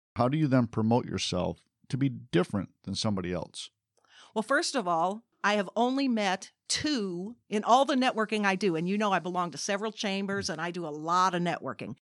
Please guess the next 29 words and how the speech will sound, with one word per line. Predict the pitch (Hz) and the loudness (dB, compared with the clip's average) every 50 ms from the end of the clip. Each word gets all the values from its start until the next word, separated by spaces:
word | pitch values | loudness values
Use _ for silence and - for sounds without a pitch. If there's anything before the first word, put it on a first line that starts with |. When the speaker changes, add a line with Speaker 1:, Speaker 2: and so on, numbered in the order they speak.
| _ _ _ - - | _ _ _ -4 0
Speaker 2:
I | - 277 | 2 2
have | 330 302 311 | 4 4 4
only | 294 285 277 254 247 | 2 4 2 2 2
met | 226 214 202 180 - _ _ | 2 0 0 -2 -4 _ _
two | - - - - - 381 370 339 262 208 170 160 170 180 190 202 - _ _ _ _ _ - | -10 -10 -10 -6 -4 0 0 2 2 2 2 2 0 0 -2 -4 -6 _ _ _ _ _ 2
other | 233 254 285 240 175 160 147 156 175 - - - _ _ - | 4 4 4 4 2 -2 -4 -4 -6 -8 -12 -18 _ _ 2
independent | 233 247 226 233 233 - 233 208 214 196 196 185 - - | 2 4 4 2 0 0 2 2 2 2 2 0 -2 0
agents | 202 208 202 190 160 - 139 123 117 - - - - _ _ | 0 2 2 2 0 -2 -6 -6 -6 -6 -8 -8 -10 _ _
selling | - - - 202 180 175 165 160 165 | -10 -4 -4 -2 -2 -2 -2 -2 0
Medicare | 170 170 143 139 - - - - 80 - _ _ _ - | 0 0 0 -2 -6 -8 -10 -10 -12 -16 _ _ _ -4
in | 196 180 160 - | -4 -4 -4 -2
all | - 196 196 208 220 | 0 2 4 4 4
the | 190 202 180 | 2 0 0
networking | 185 190 180 - 175 185 175 - 180 170 | 0 -2 -2 -2 -4 -6 -4 -4 -4 -4
I | 156 151 151 | -4 -4 -4
do. | - - 151 123 - - - _ _ _ _ _ _ _ _ - 220 | -4 -6 -6 -8 -8 -12 -18 _ _ _ _ _ _ _ _ -10 -10
Speaker 1:
Okay. | 226 - - 98 98 113 147 - _ _ _ _ _ _ - | -6 -4 -2 -2 -2 -2 -4 -6 _ _ _ _ _ _ -2
Speaker 2:
Okay. | 190 175 - 196 185 196 226 233 - _ _ - | -2 -2 0 0 0 0 -2 -4 -8 _ _ -2
Most | 160 180 190 202 226 247 302 330 - - | 2 4 6 8 8 6 6 4 0 -2
of | 311 254 - | -4 -4 -4
the | 269 | -6
people | - - 254 233 233 214 214 | -4 -2 -4 -2 -2 -2 -4
who | 196 220 208 | -2 -2 -2
show | 180 - - 226 214 214 220 | -2 -2 -2 -2 0 0 0
up | 214 214 214 | 0 0 -2
at | 196 - | -2 -2
these | 196 190 180 | -2 -2 0
networking | 190 202 196 - - 202 185 - 185 180 | 0 0 0 0 -2 -4 -4 -4 -4 -4
events | 165 151 175 165 160 160 160 - - - | -4 -4 -4 -4 -4 -4 -4 -6 -10 -10